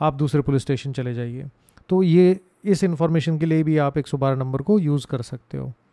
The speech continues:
इसके अलावा अगर मान लीजिए ऐसी कोई न्यूसेंस क्रिएट हो रही है कि या आपके घर के बाहर जो गाड़ी है किसी ने लगा दी और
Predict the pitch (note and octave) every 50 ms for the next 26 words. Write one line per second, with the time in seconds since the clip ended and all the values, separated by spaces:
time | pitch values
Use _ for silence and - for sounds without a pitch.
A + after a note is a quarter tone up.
0 | _ _ _ _ _ _ _ _ _ _ _ - _ - D#3 D3 - - F3+ F3
1 | D#3+ D3+ D3+ D#3+ D#3+ D#3 - _ _ _ _ _ - - _ D#3 E3 D#3 F3 E3+
2 | D#3+ D3+ D3 D3+ D3+ D#3 D3+ C#3 D#3+ E3 D#3+ D#3+ D#3+ D#3 - E3 D3+ - D#3+ D#3
3 | D3 D3 C#3+ C#3 B2+ E3+ E3+ D#3 - - D#3 D#3 D3+ D3 C#3 C3+ C#3+ C#3 C#3 C#3
4 | C#3 C#3 C#3+ C#3 C#3 B2+ C#3+ C#3 C3+ C3 A#2+ C#3 C3+ - - C#3+ B2+ C3 C3 B2+
5 | - C#3+ C3+ C3 C3 C3 C3+ B2+ C#3 B2 C3 C3 C3 C#3+ C#3+ C3+ B2+ B2+ A#2+ A#2
6 | C3+ A2+ B2+ C3 C3 B2+ B2+ B2+ C3+ C#3 C#3 C3+ C#3 C3 B2 - _ - - -
7 | _ _ - C#3 C#3 C#3 C#3 C#3 C3 B2+ C3+